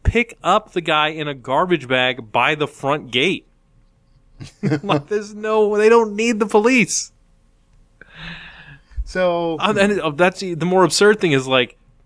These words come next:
Speaker 1: they even mention the police, given what has transpired, as we already discussed. We don't want the police
Speaker 2: Yeah,
Speaker 1: showing
Speaker 2: hey,
Speaker 1: up.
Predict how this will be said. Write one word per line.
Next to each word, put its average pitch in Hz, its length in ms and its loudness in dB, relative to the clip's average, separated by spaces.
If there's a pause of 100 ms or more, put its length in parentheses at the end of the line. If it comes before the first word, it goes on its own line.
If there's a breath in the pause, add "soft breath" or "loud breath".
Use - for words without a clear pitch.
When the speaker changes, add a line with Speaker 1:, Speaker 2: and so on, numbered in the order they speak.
(140)
Speaker 1:
they 151 160 2
even 156 480 0
mention 151 440 2
the 110 80 -4
police, 113 500 -4 (160)
given 180 360 2
what 175 100 2
has 165 140 -2
transpired, 147 800 -2
as 151 260 -2
we 156 120 -10
already 147 300 -4
discussed. - 680 -6 (720)
We 143 120 2
don't 180 140 4
want 190 140 0
the 165 80 0
police 156 460 -2
Speaker 2:
Yeah, 220 80 -2
Speaker 1:
showing 127 300 0
Speaker 2:
hey, 113 80 -4
Speaker 1:
up. 139 240 -2